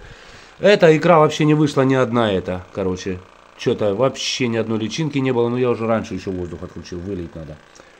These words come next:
Короче, следующие малыши-карандаши. Ну, кому интересно, можете подписаться. Когда Света придёт, значит, видео выйдет.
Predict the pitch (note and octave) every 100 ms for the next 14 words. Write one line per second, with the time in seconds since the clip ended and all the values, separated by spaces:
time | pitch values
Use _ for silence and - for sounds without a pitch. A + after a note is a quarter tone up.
0 | - - - A#2+ A2+ G#2+ B2+ A2+ A2 A2
1 | G#2 G#2 G2+ G2+ F#2+ F#2 F#2 - D#2+ D2
2 | - _ _ _ D3 F3+ E3+ D#3 D#3+ D#3
3 | A#2+ A2 G#2 A2+ A2 A2 A2+ - A2+ F#2
4 | F#2 G2 G2+ A2 G#2 G2 G#2 G#2+ A#2+ G#2+
5 | - _ _ _ _ _ D#2+ F#2+ F#2 F#2+
6 | G#2 F#2+ F#2 F2+ E2+ D2+